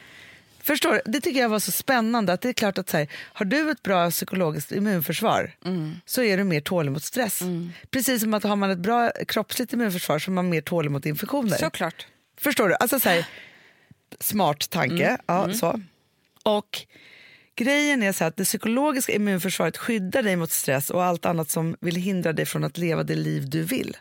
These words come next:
Speaker 2: Mm.
Speaker 1: Är du med mig?
Speaker 2: Jag är med.
Speaker 1: Ja. Och då handlar det bara om, för att det de beskriver så himla bra här, det är att man har en minusbox och så har man en plusbox.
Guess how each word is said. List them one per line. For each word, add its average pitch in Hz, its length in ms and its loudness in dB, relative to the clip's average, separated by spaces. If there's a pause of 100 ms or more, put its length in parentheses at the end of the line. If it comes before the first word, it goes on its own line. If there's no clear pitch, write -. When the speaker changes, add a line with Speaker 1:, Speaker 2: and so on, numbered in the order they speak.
Speaker 2:
Mm. 180 420 -4 (680)
Speaker 1:
Är 208 100 0
du 233 60 2
med 220 160 2
mig? 135 180 0
Speaker 2:
Jag 175 100 -4
är 202 120 -4
med. 202 160 -8 (100)
Speaker 1:
Ja. 190 220 0 (920)
Och - 360 0
då 285 340 2
handlar 202 440 2
det 175 60 2
bara 175 560 2
om, 147 280 0
för 202 120 -2
att 202 60 -8
det 214 80 0
de 214 140 2
beskriver 247 460 0
så 214 100 0
himla 170 200 0
bra 202 220 2
här, 170 160 4
det 170 220 2
är 165 60 2
att 165 120 -4
man 160 140 0
har 156 140 0
en 160 140 0
minusbox 175 680 -2
och 196 60 -2
så 196 100 0
har 190 40 0
man 170 160 0
en 156 120 -2
plusbox. - 720 -6